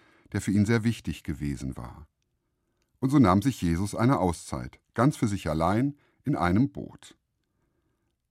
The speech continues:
Lang hielt diese Pause jedoch nicht an. Unzählige Menschen warteten schon auf ihn am Ufer.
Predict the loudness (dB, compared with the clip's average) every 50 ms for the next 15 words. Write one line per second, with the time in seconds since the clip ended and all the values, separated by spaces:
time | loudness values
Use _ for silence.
0 | _ _ 4 6 6 8 8 6 6 4 2 0 -2 -2 -2 -2 0 2 2 4
1 | 4 4 4 4 4 4 4 4 4 4 4 2 2 -4 -14 -12 -10 -10 -10 -10
2 | -12 -16 -20 -10 _ 6 8 8 8 8 6 4 4 6 6 6 6 6 6 6
3 | 4 4 2 2 2 4 6 6 6 6 4 2 -2 0 0 0 0 0 0 0
4 | 0 0 -2 -4 -6 -6 -6 -2 -2 0 0 0 0 0 0 0 -2 -6 -10 -10
5 | -10 -14 -14 -16 -14 -16 -20